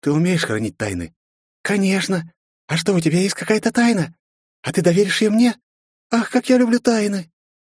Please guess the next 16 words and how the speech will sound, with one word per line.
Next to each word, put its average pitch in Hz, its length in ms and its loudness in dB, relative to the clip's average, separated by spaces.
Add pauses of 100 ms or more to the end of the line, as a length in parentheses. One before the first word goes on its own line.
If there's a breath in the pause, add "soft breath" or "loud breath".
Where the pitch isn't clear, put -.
(140)
«Уверяю 117 400 0
тебя, 85 360 -8
скоро 165 320 0
ты 143 140 0
их 127 100 -4
разлюбишь. 95 520 -4 (440)
Пойдем 123 280 0
со 104 120 -6
мной». 90 240 -6 (680)
Я 85 180 0
повел 92 400 2
ее 87 180 0
в 87 40 0
одну 90 180 -2
из 87 100 -6
пристроек, 107 600 -4